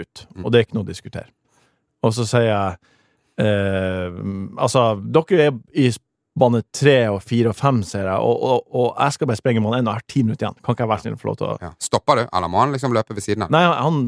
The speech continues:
Speaker 1: stopper meg helt opp. Han
Speaker 2: Ja.
Speaker 1: står bare i veien for
Speaker 2: Ja.
Speaker 1: meg.
Speaker 2: Ja.
Speaker 1: Eh, og så, så sier han, «Nei, vi skal ha trening her nå. Det er ingenting å diskutere.»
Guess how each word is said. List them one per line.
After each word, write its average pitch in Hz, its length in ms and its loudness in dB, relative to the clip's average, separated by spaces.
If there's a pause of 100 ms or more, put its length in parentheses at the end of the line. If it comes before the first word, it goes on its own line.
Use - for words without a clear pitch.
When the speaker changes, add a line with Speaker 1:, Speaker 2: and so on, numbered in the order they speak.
Speaker 1:
stopper 135 280 0
meg 113 140 2
helt 135 140 0
opp. - 160 -14
Han 123 80 0
Speaker 2:
Ja. - 60 -8
Speaker 1:
står 139 180 4
bare 98 140 0
i 104 60 0
veien 120 180 2
for - 160 -20
Speaker 2:
Ja. 82 80 -6
Speaker 1:
meg. - 60 -20 (340)
Speaker 2:
Ja. 87 80 -6 (160)
Speaker 1:
Eh, 110 760 2
og 135 160 0
så, 143 260 -2 (420)
så 127 160 -6
sier 139 140 2
han, 120 120 2
«Nei, 180 140 4 (400)
vi 151 100 4
skal 165 200 2
ha - 60 -8
trening 160 280 2
her 156 100 0
nå. 208 160 2 (180)
Det - 160 4
er - 140 -6
ingenting 135 380 2
å 117 80 0
diskutere.» 104 440 -6